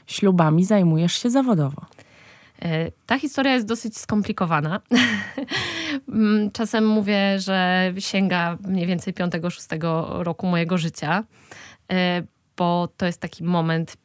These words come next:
Speaker 2: pierwszy, który pamiętam, że byłam na ślubie. Pamiętam też, y, motyw ślubu z mojego ulubionego filmu, czyli Sisi Młoda Cesarzowa. I już wtedy miałam wrażenie,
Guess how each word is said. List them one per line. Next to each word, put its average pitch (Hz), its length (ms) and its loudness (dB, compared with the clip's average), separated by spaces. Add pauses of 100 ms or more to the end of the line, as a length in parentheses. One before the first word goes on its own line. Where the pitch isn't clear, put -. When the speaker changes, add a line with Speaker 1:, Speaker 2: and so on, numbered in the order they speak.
Speaker 2:
pierwszy, 170 800 -2 (260)
który 165 280 -8
pamiętam, 151 580 -2
że 151 100 -8
byłam 160 340 0
na 156 100 -4
ślubie. 139 560 -8 (100)
Pamiętam 160 680 -4
też, - 520 -8 (300)
y, 160 460 -6 (420)
motyw 170 400 -4
ślubu 180 380 -4
z 175 60 -4
mojego 160 260 -4
ulubionego 175 560 -2
filmu, 170 360 0
czyli 165 300 -6
Sisi 175 320 -6
Młoda 165 240 -2
Cesarzowa. 165 680 -4 (760)
I 190 400 0 (460)
już 226 180 -2
wtedy 180 420 -4
miałam 165 380 0
wrażenie, 165 600 -2